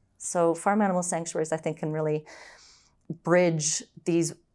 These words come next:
extremely hard moments for people to go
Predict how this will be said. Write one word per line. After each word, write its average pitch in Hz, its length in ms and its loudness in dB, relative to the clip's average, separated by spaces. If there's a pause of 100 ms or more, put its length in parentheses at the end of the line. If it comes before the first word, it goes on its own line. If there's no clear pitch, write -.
(120)
extremely 180 760 2
hard 165 580 2
moments 147 540 0
for 165 100 -2
people 165 340 -2
to 156 120 0
go 151 380 4